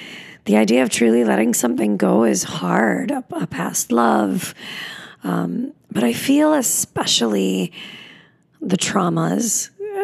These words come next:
and, and I'll get into that. The reason that I love this idea of loosening the grip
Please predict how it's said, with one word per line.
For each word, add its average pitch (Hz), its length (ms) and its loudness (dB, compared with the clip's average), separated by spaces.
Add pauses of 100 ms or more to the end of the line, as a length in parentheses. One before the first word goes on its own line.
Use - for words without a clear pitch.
(160)
and, 220 200 2
and 226 220 0
I'll - 140 2
get 175 160 0
into 165 260 -4
that. 185 340 -2 (760)
The 247 100 4
reason 294 500 2
that 233 120 2
I 233 120 2
love 196 760 2 (200)
this 190 320 2
idea 180 460 4
of 170 160 0
loosening 175 580 2
the 165 80 0
grip - 480 -2